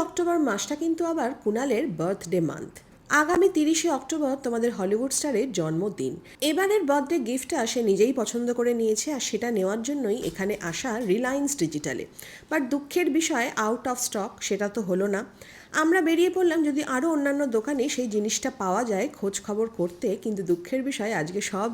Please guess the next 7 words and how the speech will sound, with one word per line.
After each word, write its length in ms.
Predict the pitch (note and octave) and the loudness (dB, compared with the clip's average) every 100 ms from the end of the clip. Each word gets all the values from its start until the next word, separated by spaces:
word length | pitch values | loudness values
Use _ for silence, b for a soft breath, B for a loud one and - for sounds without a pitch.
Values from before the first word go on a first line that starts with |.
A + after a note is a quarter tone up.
| F#3 | -2
দোকানই 320 | F3 E3 C#4+ F#3 | -2 -2 -2 -2
বন্ধ। 220 | B2 C3+ D#3 - B B B B B | -4 -6 -8 -10 B B B B B
উপরন্তু 520 | E4+ F4+ G4 G4+ G4 E4+ G#4+ | 0 4 6 4 4 2 2
আমাদের 260 | A#3 B3 C4 - - - | 0 0 0 -2 -16 -2
অ্যাকোরিয়ামের 580 | A3 G#3+ D4 F4+ F#4 G4 E4+ | 0 2 4 4 4 4 2
জন্য 140 | D4 C4+ | 0 0
দুটো 140 | A3+ | 0